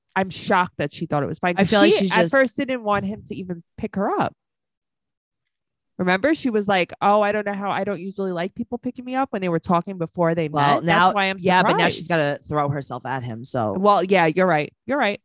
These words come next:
Speaker 2: So now he's gonna be meeting Elijah, and she has to walk down the stairs.
Speaker 1: Yes.
Speaker 2: And he's, like, rushing her too.
Speaker 1: Yeah,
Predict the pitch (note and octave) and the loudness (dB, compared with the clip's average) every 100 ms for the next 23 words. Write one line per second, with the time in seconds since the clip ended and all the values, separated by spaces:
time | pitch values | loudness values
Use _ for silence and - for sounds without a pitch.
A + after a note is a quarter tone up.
0 | _ _ _ _ _ _ _ _ _ - | _ _ _ _ _ _ _ _ _ -10
1 | - G3 G3 F#3+ F#3+ G3+ F3+ F3+ F3 E3 | 0 2 4 6 6 4 2 -2 -2 0
2 | D#3 D3+ C#3+ C3+ B2 A2 G#2+ B2 A2+ E2+ | -2 -2 -4 -4 -4 -6 -8 -4 -4 -4
3 | D3 - B3 F4 - D4+ C4 - F3 D3+ | -4 -2 2 2 2 2 2 0 -4 -4
4 | - A2 - - - - - _ _ _ | -8 -10 -10 -14 -14 -12 -12 _ _ _
5 | - E3 - - - F3+ G#3+ A3 C#3+ C#3+ | -6 -6 -6 -12 -2 2 2 0 -2 0
6 | D3 - G2 A#2+ - - C#3+ D#2+ _ _ | 0 -2 -8 -10 -14 -8 -8 -8 _ _
7 | _ _ - B3 D3+ | _ _ -2 0 0